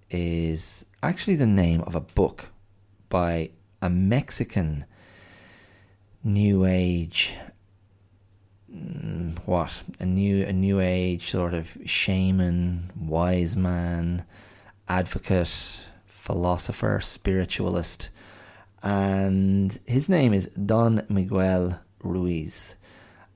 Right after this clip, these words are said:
um, born in the fifties, I think. And he has a book, as I say, called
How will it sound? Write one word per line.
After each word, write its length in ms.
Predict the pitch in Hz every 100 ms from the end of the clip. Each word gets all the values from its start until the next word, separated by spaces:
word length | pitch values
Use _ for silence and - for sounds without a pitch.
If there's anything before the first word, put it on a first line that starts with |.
| _
um, 1040 | - 87 85 82 85 92 92 87 87 - - _ _ _ _ _
born 300 | - 110 110 107
in 100 | 80
the 80 |
fifties, 640 | 127 - - 202 - 82 -
I 60 | -
think. 440 | - 85 127 - - - - - - - -
And 240 | - 90 87
he 420 | - 147 185 185
has 220 | 95 80
a 60 | -
book, 300 | - - -
as 120 | -
I 60 |
say, 240 | 90 90 85
called 440 | - 90 80 90